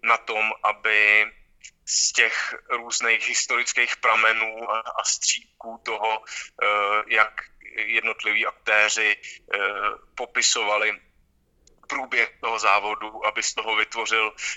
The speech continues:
nějaký, eh, tvar, který bude co nejpřesnější, ale zároveň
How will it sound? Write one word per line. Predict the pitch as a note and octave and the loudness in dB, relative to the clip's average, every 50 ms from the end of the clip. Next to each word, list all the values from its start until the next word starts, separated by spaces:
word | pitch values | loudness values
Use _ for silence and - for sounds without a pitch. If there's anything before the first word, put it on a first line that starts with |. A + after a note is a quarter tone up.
| - - | -8 -2
nějaký, | A2 G#2+ G#2 G#2 - - A2+ G#2+ G#2+ G#2+ G#2 G#2 - - - | 2 4 4 4 4 4 4 6 6 6 4 2 -2 -4 -6
eh, | G#2 G2+ G2+ G#2 G2+ G2 G#2 G2 F#2 - | -6 -4 -4 -2 -2 -2 -4 -4 -6 -8
tvar, | - - G#2+ G#2+ G#2+ G#2+ | -8 -4 0 0 2 2
který | - - - G#2+ G2+ G#2 G#2 - | 0 0 0 0 2 2 0 0
bude | - G#2+ G#2+ G#2 G#2 G#2 - - _ _ _ _ _ _ _ _ _ _ _ _ _ - | -4 -4 -4 -2 -2 -2 -2 -6 _ _ _ _ _ _ _ _ _ _ _ _ _ -4
co | - - C3+ B2 | -2 -2 0 0
nejpřesnější, | A#2 A2+ A2 A2+ A2 A2 G#2+ G2+ - _ _ _ - - - - A#2+ A2 - - B2 A#2+ B2+ C3 - - - C3+ C3 C3 A#2 | 0 2 4 6 6 6 4 2 -4 _ _ _ -16 -8 -4 -2 -2 0 -2 -2 0 -2 -2 0 0 0 0 -2 -4 -2 -2
ale | A2 G#2+ G#2+ | 0 0 2
zároveň | G#2+ A2 G#2 G#2 G#2 G#2 G#2 G#2 G#2 | 2 2 2 2 2 2 0 0 0